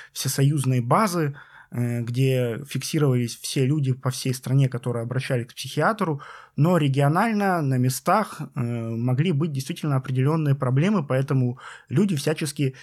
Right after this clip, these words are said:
избегали обращения к психиатру. Но, э, с распадом Советского Союза, с появлением России, э, в начале девяностых годов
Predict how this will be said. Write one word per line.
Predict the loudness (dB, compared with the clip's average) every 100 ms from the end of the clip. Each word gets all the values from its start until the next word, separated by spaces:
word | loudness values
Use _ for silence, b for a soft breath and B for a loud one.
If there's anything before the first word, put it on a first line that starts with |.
| B 0
избегали | 0 2 2 4 2 0 -4
обращения | -4 -4 -4 -2 -2 0 0 -2 -4
к | 2 4 4 2 -2
психиатру. | -4 -2 2 2 0 -6 -10 B B B B 2
Но, | 4 4 2
э, | -2 -6 -6 -6
с | -6
распадом | -2 -2 -2
Советского | 0 -2 -2 -4 -6
Союза, | -2 0 0 -2
с | -2
появлением | 0 2 2 2 2
России, | 0 -4 -2 0 2 0 -4 _ _ -8
э, | -4 -2 0
в | 2
начале | 4 4 4
девяностых | 4 4 4 4 0
годов | 0 0 0